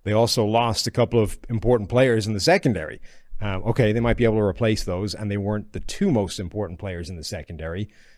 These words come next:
Um, Jalen Ramsey, number one. I think you could argue that Darius Williams is number two.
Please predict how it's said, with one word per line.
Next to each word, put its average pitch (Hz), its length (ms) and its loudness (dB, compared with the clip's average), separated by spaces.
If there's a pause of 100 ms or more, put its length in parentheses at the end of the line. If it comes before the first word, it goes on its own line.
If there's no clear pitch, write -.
(180)
Um, 95 400 -4 (120)
Jalen 110 300 2
Ramsey, 104 320 0
number 92 200 -2
one. 117 300 2
I 92 120 -2
think 101 200 -6
you 90 100 -8
could 95 120 -4
argue 92 280 -4
that 82 120 -10
Darius 92 380 -4
Williams 98 320 -4
is 85 80 -8
number 90 200 -8
two. 139 400 4